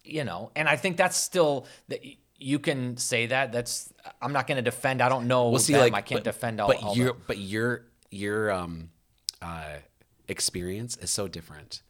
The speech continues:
Speaker 2: than, like, the vast majority, because, like, you, you, like, you belong to a great church, and, like, the heart of who you are, if that was, like, perpetuated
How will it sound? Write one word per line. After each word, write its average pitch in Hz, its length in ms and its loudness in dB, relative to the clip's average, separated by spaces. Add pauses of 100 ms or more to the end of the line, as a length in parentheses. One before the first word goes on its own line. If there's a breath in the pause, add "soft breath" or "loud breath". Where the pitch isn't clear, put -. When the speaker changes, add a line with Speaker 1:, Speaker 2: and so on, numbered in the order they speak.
(300)
Speaker 2:
than, 90 280 -6
like, 82 260 -14
the 87 80 -14
vast 80 340 -12
majority, 78 360 -16
because, 95 200 -10
like, 95 160 -8
you, 165 280 -6
you, 85 280 -20
like, 82 100 -16 (220)
you 123 100 -8
belong 101 300 -10
to 78 160 -16
a 71 40 -18 (120)
great 73 560 -18
church, - 580 -10 (640 soft breath)
and, 110 80 0
like, 104 140 0
the 90 80 -6
heart 107 260 0
of 92 100 -4
who 113 100 -4
you 110 240 -2
are, 120 300 2 (380 loud breath)
if - 220 -4
that 185 240 4
was, 214 220 10
like, 123 420 4
perpetuated 143 1200 2